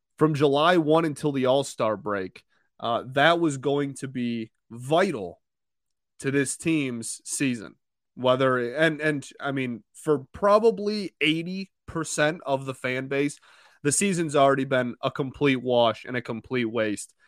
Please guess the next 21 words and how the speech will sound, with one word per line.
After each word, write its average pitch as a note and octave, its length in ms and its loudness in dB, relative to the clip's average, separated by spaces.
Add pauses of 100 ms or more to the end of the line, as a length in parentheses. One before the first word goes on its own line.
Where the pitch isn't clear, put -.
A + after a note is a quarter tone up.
(240)
and, A2+ 400 0
uh, G2+ 340 2
and, G2 360 -8
and G#2+ 300 -6
a A#2 100 -6
complete C3 440 -2
and B2 100 -2
utter A2 160 0
failure. B2 600 2 (460)
And C#3 280 4
that's D3 240 2
totally D#3+ 400 2
valid. B2+ 440 0 (140)
And, A#2 180 -10
and A2+ 240 -8
you're A2 280 -4 (100)
right C3+ 440 2
to C3 140 -8
think A#2 300 -8
that. F2+ 220 -10 (400)
Um, A2 320 -2